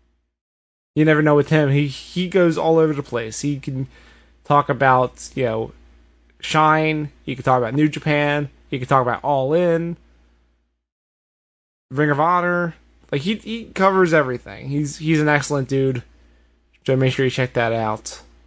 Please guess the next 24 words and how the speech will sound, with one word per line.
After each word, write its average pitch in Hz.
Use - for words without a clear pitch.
Uh, 113
if 123
you 135
wanna 135
follow 160
us, 156
follow 185
us 202
on 202
social 180
media, 208
Facebook. 220
Uh, 147
it's 147
facebook 165
dot 160
com 156
slash 143
P 180
W 175
D 175
O 147
T 127
C, 247